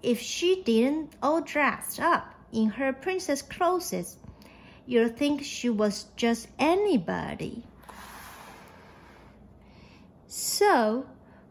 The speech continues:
what was that problem? Princess Hyacinth floated.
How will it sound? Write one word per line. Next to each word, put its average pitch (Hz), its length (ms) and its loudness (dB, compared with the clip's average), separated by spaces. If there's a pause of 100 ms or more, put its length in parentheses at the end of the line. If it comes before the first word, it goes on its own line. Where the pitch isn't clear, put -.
(160)
what 466 420 2
was 247 260 2
that 277 260 2
problem? 208 760 2 (3500)
Princess 359 540 2 (260)
Hyacinth 392 680 0 (280)
floated. 220 1120 4